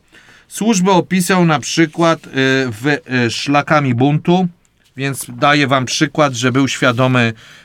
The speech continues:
że Legia Cudzoziemska to nie jest fajna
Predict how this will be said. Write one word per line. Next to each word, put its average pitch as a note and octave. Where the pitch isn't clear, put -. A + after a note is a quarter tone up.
że B2+
Legia C3
Cudzoziemska B2
to B2+
nie B2
jest A2
fajna G#2+